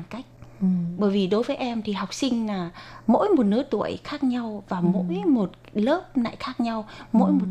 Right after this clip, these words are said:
Speaker 1: trường khác nhau và mỗi đối tượng học sinh, mỗi cá nhân học sinh lại dùng một phương pháp khác nhau.
Speaker 2: Ừ. Còn đối với người lớn thì sao?
Speaker 1: Đối với người lớn cũng vậy, cũng vậy. Cũng
Speaker 2: Có
Speaker 1: vì lứa
Speaker 2: ha.
Speaker 1: tuổi khác
Speaker 2: Ừ.
Speaker 1: thì sẽ, sẽ dùng, bởi vì khi người lớn học tiếng Việt,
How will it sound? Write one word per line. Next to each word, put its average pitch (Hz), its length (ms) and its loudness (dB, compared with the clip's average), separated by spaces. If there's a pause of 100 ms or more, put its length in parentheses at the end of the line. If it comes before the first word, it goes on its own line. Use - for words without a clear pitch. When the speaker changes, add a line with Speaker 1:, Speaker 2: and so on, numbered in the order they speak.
Speaker 1:
trường 185 280 2
khác - 180 -6
nhau 240 180 -2
và 196 140 -4
mỗi 202 280 0
đối 269 320 2
tượng - 220 0
học - 220 -8
sinh, 240 280 -2 (260)
mỗi 254 140 0 (100)
cá 240 240 0
nhân 262 180 2
học 214 200 -8
sinh 220 320 -4
lại - 220 -8
dùng 185 240 2
một 185 80 -8
phương 208 160 -6
pháp 262 160 -16 (100)
khác 233 200 -14
nhau. 202 140 -12 (320)
Speaker 2:
Ừ. 185 60 0 (460)
Còn 196 200 6
đối 226 120 8
với 277 140 6
người 247 160 4
lớn 202 320 2
thì 196 120 -2
sao? 214 320 -4 (260)
Speaker 1:
Đối 233 120 2
với 285 140 4
người 226 160 4
lớn 208 160 0
cũng 320 200 -6
vậy, - 160 -4 (340)
cũng - 180 -8
vậy. - 140 -2 (400)
Cũng - 120 2
Speaker 2:
Có 226 120 8
Speaker 1:
vì 247 60 6
lứa 208 200 4
Speaker 2:
ha. 233 120 0
Speaker 1:
tuổi 185 140 -4
khác 302 340 -10 (120)
Speaker 2:
Ừ. 214 60 0 (140)
Speaker 1:
thì 208 180 2
sẽ, 247 160 -6 (320)
sẽ 269 220 -2
dùng, 202 220 0
bởi 196 140 -2
vì 208 100 0
khi 294 240 0
người 247 200 4
lớn 214 240 2
học - 240 -8
tiếng 285 140 4
Việt, 240 240 -2